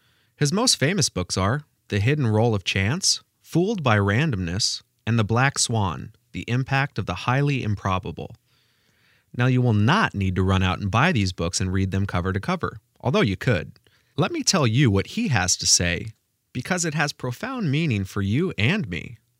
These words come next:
and profound impact on the ideas of the everyday investor. Taleb says we all place too much weight on the odds that past events will repeat,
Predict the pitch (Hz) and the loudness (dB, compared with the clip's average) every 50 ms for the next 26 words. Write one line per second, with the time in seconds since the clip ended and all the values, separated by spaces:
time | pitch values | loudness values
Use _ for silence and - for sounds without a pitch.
0 | _ - 117 120 - 147 143 - - 190 220 185 - - 170 240 262 - 127 98 | _ -4 -4 -4 -2 -4 -6 -4 -4 -4 -4 -4 -4 -4 -6 -6 -4 -2 0 0
1 | 95 98 - 107 104 107 107 110 113 110 110 143 202 190 113 95 101 95 98 95 | 0 0 -2 -2 -2 0 0 0 0 0 0 -2 -2 0 0 0 -2 -2 -2 -2
2 | - 92 95 98 104 98 101 95 104 117 131 160 180 202 - - - - - - | -2 -2 0 0 0 0 2 2 2 0 0 0 0 -2 -2 -4 -6 -12 -12 -16
3 | _ _ _ _ _ _ _ _ _ _ - - 214 226 269 302 349 294 - - | _ _ _ _ _ _ _ _ _ _ -6 -4 -2 -2 -2 -2 -2 2 2 2
4 | - 127 117 123 113 107 120 117 - - - 127 156 117 123 - - - 101 98 | 2 2 0 0 0 0 -2 -2 -4 -2 -2 0 0 0 0 -2 -4 -4 -2 0
5 | 98 - - - - - 123 127 233 - - - - 107 110 107 113 - - 101 | 0 0 0 0 -4 -4 -4 -4 -4 -4 -6 -6 -4 -2 -2 -2 -2 -2 -2 -4
6 | 101 101 - - 101 98 101 104 113 120 - - - - - - - - 170 196 | -2 -4 -4 -2 -2 -2 0 0 -2 -2 -4 -8 -8 -10 -10 -12 -6 -4 -4 -2
7 | 214 - - 107 98 95 92 98 135 - - - 104 107 120 127 143 - - - | -2 -2 -2 -2 -2 -2 -2 -2 -2 -4 -4 -2 -2 -2 -2 -2 -4 -4 -6 -10
8 | 269 214 - - | -8 -10 -10 -12